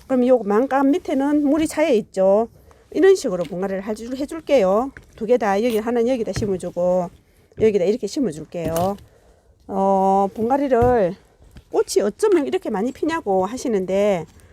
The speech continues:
저는 또 이런 식으로 합니다. 요 분갈이 안 해갖고, 안 해갖고 완전히 엉망진창이고 그냥 이게 이제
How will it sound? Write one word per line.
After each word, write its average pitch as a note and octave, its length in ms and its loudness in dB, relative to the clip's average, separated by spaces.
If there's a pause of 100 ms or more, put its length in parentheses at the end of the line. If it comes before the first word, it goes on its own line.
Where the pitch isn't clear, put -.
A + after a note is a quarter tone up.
(460)
저는 A#3 600 2 (560)
또 G3+ 140 -4
이런 F#4 200 8
식으로 G3 280 0
합니다. A#3 640 -4 (1300)
요 G#3+ 80 2
분갈이 A#3+ 340 2
안 F#3 140 -2
해갖고, F#3 720 0 (960)
안 F#3+ 140 -2
해갖고 F#3+ 320 -2
완전히 F#3 300 0
엉망진창이고 G3+ 1500 -2 (380)
그냥 F#3 280 -4 (600)
이게 F#3+ 180 -4 (140)
이제 F#3+ 160 -4